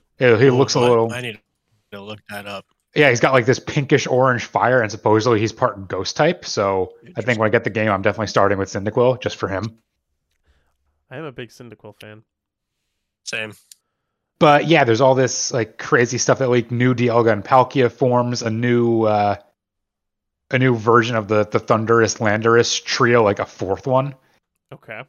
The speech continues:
Speaker 1: It's, like, stuff that was
Speaker 3: Oh,
Speaker 1: definitely
Speaker 3: yeah, yeah, yeah.
Speaker 1: going to be a surprise, which I'm kind of upset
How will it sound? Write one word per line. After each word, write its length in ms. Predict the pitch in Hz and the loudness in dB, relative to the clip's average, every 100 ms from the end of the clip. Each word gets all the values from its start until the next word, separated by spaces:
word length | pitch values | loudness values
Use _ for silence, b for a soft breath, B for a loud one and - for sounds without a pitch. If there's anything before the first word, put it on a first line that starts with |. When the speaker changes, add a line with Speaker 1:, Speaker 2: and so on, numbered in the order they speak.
| _ _ _ _ | _ _ _ _
Speaker 1:
It's, 100 | 120 | -4
like, 120 | 113 | -2
stuff 180 | - 147 | 0 2
that 80 | |
was 140 | 143 120 | 2 2
Speaker 3:
Oh, 40 | |
Speaker 1:
definitely 320 | 147 131 143 120 | 0 0 -2 -2
Speaker 3:
yeah, 80 | 127 | -8
yeah, 160 | 123 123 | -12 -2
yeah. 40 | 120 | 2
Speaker 1:
going 380 | 117 131 127 123 | 4 4 2 0
to 80 | |
be 160 | 110 123 | 0 2
a 40 | 110 | 0
surprise, 560 | 110 - 107 110 123 | -2 -4 2 2 2
which 100 | 113 | -2
I'm 120 | 101 | -10
kind 180 | 98 117 | -2 0
of 60 | 110 | 0
upset 460 | 92 - 110 123 | -2 0 0 0